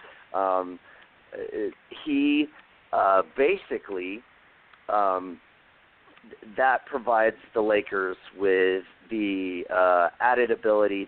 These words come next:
to shave, uh, roughly two million dollars off of each of the subsequent four seasons that they will be paying him, including this upcoming one. Uh, and so that basically means, all of that being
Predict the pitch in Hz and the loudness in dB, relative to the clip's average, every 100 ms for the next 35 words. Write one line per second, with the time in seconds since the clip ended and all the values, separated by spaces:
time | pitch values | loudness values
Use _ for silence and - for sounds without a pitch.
0 | - 101 - 101 95 95 87 - - - | -10 -10 -2 0 2 0 -4 -14 -20 -20
1 | - - 95 98 92 92 107 127 - 117 | -20 -4 2 4 4 2 2 0 -2 -10
2 | 107 - 147 135 120 110 104 101 98 98 | -8 -6 -2 0 0 0 0 2 2 0
3 | - 98 98 - 87 82 - 127 120 127 | -2 -2 -2 -2 -4 -6 -10 -8 -6 -6
4 | 104 101 - 104 95 - 95 80 - 92 | -6 -6 -2 -2 -2 -10 -8 -8 -8 -8
5 | - 98 90 95 82 90 - 87 80 78 | -6 -10 -8 -8 -4 -4 0 -2 -2 -6
6 | 78 131 135 107 101 92 85 - 78 78 | -4 0 0 0 -2 -4 -8 -8 -10 -4
7 | 90 107 - 95 - 85 78 67 71 - | -2 -2 -2 -4 -2 -6 -6 -12 -16 -16
8 | - - - - 87 87 87 - 101 95 | -18 -18 -10 0 2 4 2 0 0 0
9 | 90 87 - - _ _ - 135 147 151 | 0 -4 -12 -20 _ _ -2 0 2 0
10 | 156 156 151 143 131 123 123 120 - _ | 0 -4 -4 -2 -2 -2 -4 -6 -12 _
11 | _ - 156 170 160 143 139 123 127 | _ -2 2 4 2 2 0 0 -4